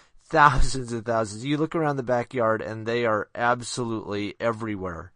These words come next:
And if you think about it, there could actually be twice that many, 'cause there could be an equal number of spiders facing the opposite direction. That's a lot of spiders. So I want to make sure that I'm not hallucinating about this effect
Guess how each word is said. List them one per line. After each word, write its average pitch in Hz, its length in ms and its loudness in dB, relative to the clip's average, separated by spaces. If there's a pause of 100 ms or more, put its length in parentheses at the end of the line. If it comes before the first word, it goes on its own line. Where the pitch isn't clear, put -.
And 151 160 0
if 175 120 0
you 170 100 -8
think 226 220 -6
about 175 220 4
it, 127 120 -2
there 175 140 0
could 170 180 -2
actually 180 360 2
be 151 160 -8
twice 175 480 0
that 156 220 0
many, 170 380 -2
'cause 165 260 -2
there 185 160 -2
could 185 200 -4
be 180 140 0
an 160 100 -2
equal 185 320 0
number 165 320 0
of 143 120 -2
spiders 151 560 -2
facing 156 580 -4
the 143 120 -2
opposite 139 520 -6
direction. 120 720 -4 (180)
That's 160 320 0
a 135 60 2
lot 135 400 6
of 120 80 -4
spiders. 98 720 2 (500)
So - 160 4
I 233 40 10
want 302 180 4
to 349 40 0
make 202 240 2
sure 202 320 4
that 160 120 0
I'm 143 180 2
not 180 280 6
hallucinating 139 840 -2
about 123 300 2
this 127 180 -6
effect 135 520 -2